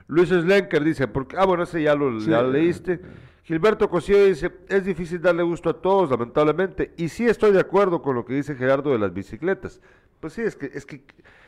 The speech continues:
Speaker 1: además es saludable. Y dice Libel Ángel Guerra Duque, que dice, "El te-,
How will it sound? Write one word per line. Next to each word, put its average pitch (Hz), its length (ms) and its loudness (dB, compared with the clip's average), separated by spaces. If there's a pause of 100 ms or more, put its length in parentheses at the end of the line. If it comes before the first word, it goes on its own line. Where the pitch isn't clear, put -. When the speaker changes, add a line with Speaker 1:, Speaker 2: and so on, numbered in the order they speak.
(220)
Speaker 1:
además 208 420 0
es 226 100 -6
saludable. 202 580 0 (580)
Y 185 180 4
dice 208 380 4
Libel 208 600 4 (100)
Ángel 185 480 0
Guerra 170 320 4
Duque, 190 560 0
que 160 120 -4
dice, 156 400 -4
"El 160 180 0
te-, 220 240 4